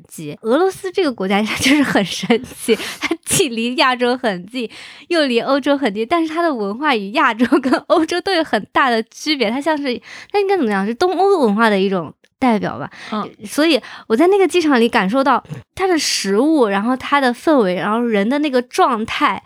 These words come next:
Speaker 1: 不是俄罗斯人很喜欢喝伏特加嘛？
Speaker 2: 哦，对，
Speaker 1: 整个机场我就感觉大家都是醉醺醺的那种感觉。
Speaker 2: 对，对。俄罗斯人都是勇士。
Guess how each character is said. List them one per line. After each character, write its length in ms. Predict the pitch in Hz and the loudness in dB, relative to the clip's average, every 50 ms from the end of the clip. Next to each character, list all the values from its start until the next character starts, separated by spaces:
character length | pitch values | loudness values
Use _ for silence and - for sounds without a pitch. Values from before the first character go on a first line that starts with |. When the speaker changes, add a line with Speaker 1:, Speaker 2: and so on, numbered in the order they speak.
| - - - - _ _ - 208 | -16 -20 -20 -20 _ _ -16 -10
Speaker 1:
不 80 | 208 233 | -8 -6
是 100 | 233 202 | -6 -6
俄 160 | - 170 202 | -4 -2 -2
罗 120 | 233 277 | -2 -2
斯 160 | 269 - - | -2 -2 0
人 100 | 254 233 | 0 0
很 160 | 233 233 226 233 | 0 0 -2 -2
喜 200 | 240 - - 175 | -2 -4 -6 -6
欢 120 | 165 170 | -6 -6
喝 220 | - - - 214 | -6 -4 -4 -4
伏 240 | 214 - - - 170 | -4 -4 -6 -10 -6
特 140 | 165 196 196 | -4 -4 -4
加 320 | 170 - 175 151 160 175 | -4 -4 -4 -4 -4 -4
嘛？ 140 | 175 165 135 - - - | -6 -8 -12 -12 -6 -2
Speaker 2:
哦， 180 | 226 220 214 | -2 -2 0
对， 140 | 208 359 339 | 0 -2 -2
Speaker 1:
整 40 | 285 | 0
个 180 | 349 440 415 392 | 0 -2 0 0
机 100 | 427 440 | 0 2
场 160 | 427 381 269 | 2 2 2
我 80 | 254 254 | 2 2
就 140 | 269 370 | 0 0
感 160 | 359 330 247 233 | 0 0 0 0
觉 80 | 233 | 0
大 100 | 233 - | 0 0
家 120 | 311 302 294 | 0 2 2
都 100 | 339 349 | 2 0
是 100 | 349 339 | 0 0
醉 240 | - - 427 359 | 0 2 2 2
醺 240 | 320 - - 311 320 | 2 2 4 4 4
醺 400 | 330 - - - 349 370 359 359 - | 2 2 0 2 2 2 2 2 0
的 120 | - 285 | 0 2
那 180 | 269 302 294 285 | 2 2 2 2
种 200 | 262 254 254 269 | 2 2 2 2
感 120 | 269 247 | 2 2
觉。 80 | 226 240 | 2 2
Speaker 2:
对， 40 | 254 | 2
对。 80 | 277 | 2
俄 60 | 277 277 | 2 0
罗 20 | |
斯 220 | 277 - 277 277 | 0 -2 -4 -2
人 200 | 269 247 226 220 | -2 -2 -2 -2
都 140 | 214 240 247 | -2 -2 -2
是 160 | 277 254 254 | -2 -2 0
勇 200 | 240 226 190 175 | 0 0 0 -2
士。 300 | 196 190 - - 240 240 | -4 -6 -6 -2 0 2